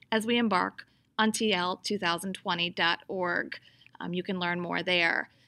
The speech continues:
This week, we're working with a team from Apple at a What's Next Research Initiative event, um, in Austin, Texas, and we've had some great conversation with experts, um, in the field and from Apple.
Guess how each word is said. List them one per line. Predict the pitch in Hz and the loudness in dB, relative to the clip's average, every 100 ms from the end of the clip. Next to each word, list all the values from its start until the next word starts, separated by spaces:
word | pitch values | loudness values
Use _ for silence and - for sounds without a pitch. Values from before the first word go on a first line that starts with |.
| - | 0
This | 277 - | 0 4
week, | 294 294 | 2 4
we're | 254 | 2
working | 254 254 240 | 0 2 0
with | 220 | 2
a | |
team | 208 254 277 | 0 2 2
from | 262 214 | 2 0
Apple | 196 214 320 349 | 2 2 0 0
at | - 196 | 0 0
a | 190 | 0
What's | 220 226 - | 0 0 -2
Next | 202 208 - - | -2 -2 -4 -4
Research | 214 247 226 220 220 | -2 -2 0 -2 -2
Initiative | 185 214 277 - 202 214 | 0 0 0 0 -2 -2
event, | 208 185 180 359 - - _ _ _ - | -2 2 2 0 -4 -14 _ _ _ -14
um, | 180 180 220 | -10 -8 -2
in | 233 | 0
Austin, | 190 185 - 190 | 2 0 -4 -6
Texas, | 180 - 330 320 | -6 -6 -8 -6
and | 208 | -4
we've | 190 180 | -4 0
had | 202 202 | -2 -2
some | 180 | -4
great | 202 214 | -2 -2
conversation | - 196 196 - 196 - 262 | -4 -4 -4 -4 -4 -2 0
with | 214 185 - - - - | 0 -2 -6 -20 -20 -2
experts, | 262 262 - 254 254 277 - - - 214 | 0 0 -2 -2 -2 -2 -4 -8 -10 -14
um, | 190 190 | -10 -8
in | 240 226 | 0 0
the | 214 | 0
field | 226 214 226 294 - | -2 0 2 0 0
and | 196 196 202 | -2 -2 -4
from | 202 | -6
Apple. | 220 190 233 254 349 | -4 -4 -2 -2 -2